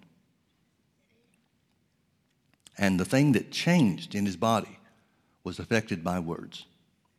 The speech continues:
That was affected by words. So when Jesus is saying, "I'm anointed to preach the gospel, to declare something,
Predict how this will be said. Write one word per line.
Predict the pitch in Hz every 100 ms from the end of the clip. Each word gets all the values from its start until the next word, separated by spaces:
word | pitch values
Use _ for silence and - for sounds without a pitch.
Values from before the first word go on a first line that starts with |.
| _ _ _ _ _ _ _ _ _ _ _ _ _ _ _ _ _ _ _ _ _ _ _ _ _ _
That | 90
was | 85 80
affected | 82 113 - 98
by | 95 92
words. | 82 76 - - _ _ _ _ - -
So | 156
when | 160 135
Jesus | 185 226 160 151
is | 135
saying, | 170 160 147
"I'm | 147
anointed | 135 147 180 139
to | 120
preach | 175 190 -
the | 135
gospel, | 135 127 - - - _ _ _ _ _ _ _ _ -
to | 120
declare | 117 123 151 147
something, | 135 123 107 90